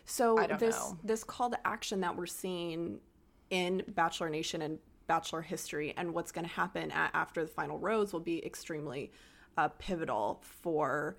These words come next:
Speaker 2: Mm-hmm.
Speaker 1: Bachelor history and how we want this reality show to move forward. And quite frankly,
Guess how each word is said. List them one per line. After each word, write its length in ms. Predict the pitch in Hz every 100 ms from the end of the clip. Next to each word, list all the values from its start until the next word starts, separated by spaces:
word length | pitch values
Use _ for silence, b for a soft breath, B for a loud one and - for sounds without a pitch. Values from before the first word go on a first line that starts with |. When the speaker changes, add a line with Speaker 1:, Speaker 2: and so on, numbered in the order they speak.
| -
Speaker 2:
Mm-hmm. 360 | 220 202 170 170 - - 190 -
Speaker 1:
Bachelor 320 | 160 - 165
history 420 | 170 185 - 165 165
and 60 |
how 640 | - 190 185 185 175 175 170
we 380 | 175 160 180 175
want 540 | 170 165 165 165 - 175
this 300 | 160 - 170
reality 520 | 160 156 156 156 160
show 280 | - 160 160
to 60 |
move 220 | 156 143 -
forward. 520 | 143 151 147 110 -
And 140 | 175
quite 240 | 165 165 -
frankly, 560 | 170 151 - 156 151